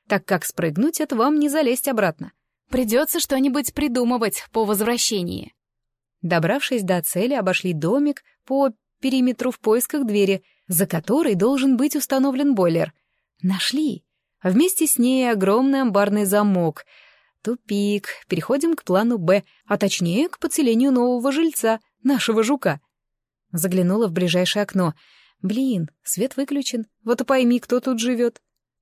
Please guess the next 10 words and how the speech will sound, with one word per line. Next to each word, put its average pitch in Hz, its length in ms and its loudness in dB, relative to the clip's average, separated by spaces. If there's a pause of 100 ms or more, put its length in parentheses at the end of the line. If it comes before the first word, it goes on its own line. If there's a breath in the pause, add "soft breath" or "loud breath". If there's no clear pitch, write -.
Нам 247 240 2
ведь 240 180 0
нельзя 226 420 2
ошибиться. 254 580 -2 (1300)
«Так 240 320 -2
и 359 80 6
знал!» 302 520 2 (200)
воскликнули 196 640 2
за 185 120 0
спиной, 247 440 0